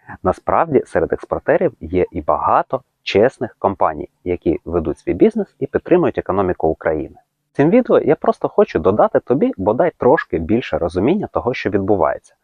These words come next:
Бо коли ми кажемо просто перестати красти, ці слова треба вкладати набагато більше, ніж ми в цьому бачимо. Тож на сьогодні все.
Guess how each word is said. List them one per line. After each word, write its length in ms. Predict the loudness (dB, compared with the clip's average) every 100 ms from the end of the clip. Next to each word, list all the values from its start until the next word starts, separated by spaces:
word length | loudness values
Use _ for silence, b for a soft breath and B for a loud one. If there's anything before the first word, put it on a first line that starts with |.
| B B B B -4
Бо 140 | -2
коли 260 | 2 2 2
ми 100 | 0
кажемо 440 | -2 -4 -6 -12 -6
просто 340 | 0 0 -2 -6
перестати 540 | -2 -2 -2 -4 -6 -12
красти, 500 | -4 -2 -2 -4 -8 -8 _ _ _ _
ці 160 | -2 -2
слова 480 | 0 -2 2 0 -2 _ _ _
треба 260 | -2 0 0
вкладати 580 | 0 -2 0 0 0 -4
набагато 680 | -2 -2 0 0 -2 0 -4
більше, 560 | -4 -2 0 0 -4 -8 _ _
ніж 240 | -8 -6 -4
ми 120 | -4
в 60 | -4
цьому 280 | -4 -2
бачимо. 520 | 0 -2 -4 -14 -20 -20 _ _
Тож 240 | 0 0 0
на 100 | 0
сьогодні 380 | 0 0 0 -2
все. 280 | -2 -4